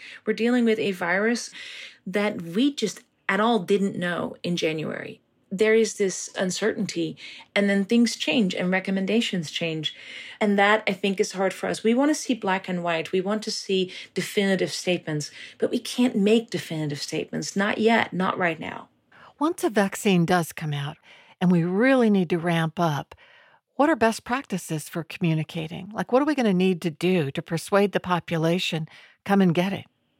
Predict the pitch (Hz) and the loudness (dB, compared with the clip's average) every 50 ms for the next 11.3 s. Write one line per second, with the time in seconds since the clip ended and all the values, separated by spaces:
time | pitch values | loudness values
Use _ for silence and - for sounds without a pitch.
0 | _ - - - 226 226 220 285 294 302 330 302 294 - 269 247 233 226 233 240 | _ -8 -2 -2 0 0 2 2 2 2 2 2 2 2 2 2 2 2 2 2
1 | 220 214 - 196 175 - - 190 185 175 - - - 180 175 175 185 220 269 302 | 2 0 0 -4 -8 -6 -6 -6 -6 -6 -6 -6 -6 -4 -2 0 0 0 -2 -4
2 | 311 - _ _ _ 214 214 247 262 269 240 - 233 220 202 180 - - - - | -6 -10 _ _ _ 0 2 4 4 4 2 0 -2 -4 -4 -4 -6 -6 -8 -6
3 | - - 247 254 277 226 208 196 185 - - - 185 185 190 - - 285 302 311 | -2 -2 0 0 0 -2 -2 -4 -6 -6 -4 -2 -2 -2 -2 -4 -6 -6 -6 -6
4 | 302 - - - - - - - - - - _ _ - 226 240 247 240 226 214 | -8 -10 -12 -14 -16 -20 -20 -18 -18 -18 -20 _ _ 0 2 2 2 2 2 2
5 | 226 240 240 247 254 247 240 - - - 226 214 214 214 - - _ _ _ 202 | 2 4 4 4 4 2 0 -2 -2 0 0 2 2 0 -2 -6 _ _ _ -2
6 | 202 208 220 240 269 254 - - - 220 233 240 - - 240 220 208 - - 202 | 0 0 2 0 0 -2 -2 -2 -2 -2 -2 -4 -2 0 0 0 0 0 0 -2
7 | 208 202 - - 202 - 185 180 - - - 185 - - - 202 196 180 - - | -2 -2 -4 -6 -8 -6 -6 -6 -6 -6 -8 -8 -6 -4 -4 -4 -4 -4 -6 -6
8 | 190 185 175 - 185 - 170 156 147 - - - 302 - - 330 294 - - - | -6 -6 -6 -6 -8 -8 -8 -10 -10 -8 -6 -4 -4 -2 -2 -2 -2 -2 -2 0
9 | 220 208 208 208 208 214 214 - - 220 214 - - 202 190 190 185 185 175 180 | 0 2 2 2 0 0 0 0 -2 -2 -2 -2 -4 -6 -4 -4 -2 -2 -2 -2
10 | 180 - - 185 180 202 214 - - 247 226 - - - - 233 220 196 170 - | -4 -6 -6 -2 0 0 0 2 0 0 0 0 -2 0 2 2 2 2 0 -2
11 | - - - - - | -6 -8 -10 -14 -16